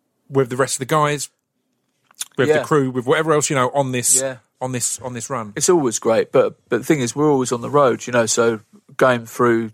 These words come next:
Speaker 2: the album, we, we were still doing gigs,
Speaker 1: Yeah,
Speaker 2: you know, so
Speaker 1: yeah.
Speaker 2: we've, we've never been a
Speaker 1: I was gonna say,
Speaker 2: band
Speaker 1: it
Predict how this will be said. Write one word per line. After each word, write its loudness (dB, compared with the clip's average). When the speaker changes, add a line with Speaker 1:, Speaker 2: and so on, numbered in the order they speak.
Speaker 2:
the -2
album, -2
we, -2
we -8
were -6
still 0
doing -6
gigs, 0
Speaker 1:
Yeah, -4
Speaker 2:
you -8
know, -4
so -4
Speaker 1:
yeah. -6
Speaker 2:
we've, -4
we've 0
never 0
been 0
a 0
Speaker 1:
I -4
was -6
gonna 0
say, -2
Speaker 2:
band -6
Speaker 1:
it -10